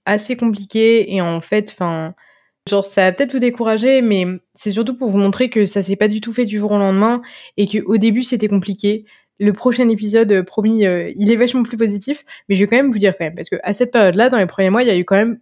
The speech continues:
plein de gros positifs. Genre, euh, je l'ai moins dit, mais je ressentais que j'avais plus d'énergie,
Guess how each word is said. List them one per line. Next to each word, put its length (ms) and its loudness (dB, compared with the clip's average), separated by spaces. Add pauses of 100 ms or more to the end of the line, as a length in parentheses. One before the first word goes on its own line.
(120)
plein 260 2
de 260 -4 (160)
gros 300 2
positifs. 580 -4 (460)
Genre, 260 2
euh, 380 -2 (840)
je 100 -4
l'ai 100 4
moins 120 4
dit, 160 0
mais 240 2
je 80 -4
ressentais 440 0
que 220 0
j'avais 280 2
plus 300 -4
d'énergie, 600 -2